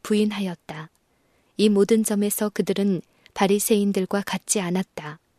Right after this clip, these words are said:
부활은 특별히 이 두 교파 사이의 논쟁의 주제였다. 바리새인들은 부활을 굳게 믿고 있었으나 이 논의에서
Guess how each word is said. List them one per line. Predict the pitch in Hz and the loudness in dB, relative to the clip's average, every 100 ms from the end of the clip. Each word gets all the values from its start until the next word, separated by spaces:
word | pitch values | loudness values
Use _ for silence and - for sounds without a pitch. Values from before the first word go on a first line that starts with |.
| _ _ _ _ _ - | _ _ _ _ _ 2
부활은 | 214 202 226 233 | 2 4 2 0
특별히 | - 240 240 220 220 220 180 208 | -2 -2 0 0 0 0 0 -2
이 | 196 208 - | -2 -2 -2
두 | 220 214 | -4 -2
교파 | - 208 - 220 | 0 -2 -2 -4
사이의 | 220 - 185 185 190 | -4 -2 -2 0 -2
논쟁의 | 175 190 185 202 196 208 | 0 2 2 2 0 0
주제였다. | - 202 214 196 - - 156 165 _ _ _ _ _ _ _ | 0 0 0 -2 -8 -12 -14 -16 _ _ _ _ _ _ _
바리새인들은 | - 190 208 - 208 196 202 202 208 170 _ _ _ | 0 2 2 2 2 2 2 2 2 0 _ _ _
부활을 | 208 202 202 220 | 0 2 4 2
굳게 | - 208 - 226 208 | 2 -4 -2 0 2
믿고 | 185 - 233 | 0 4 6
있었으나 | 220 - 196 - 175 165 165 _ _ _ _ | 6 2 -2 -2 -4 -6 -10 _ _ _ _
이 | 208 214 | 0 2
논의에서 | 190 190 196 202 - 190 185 | 2 2 2 0 -2 -2 -4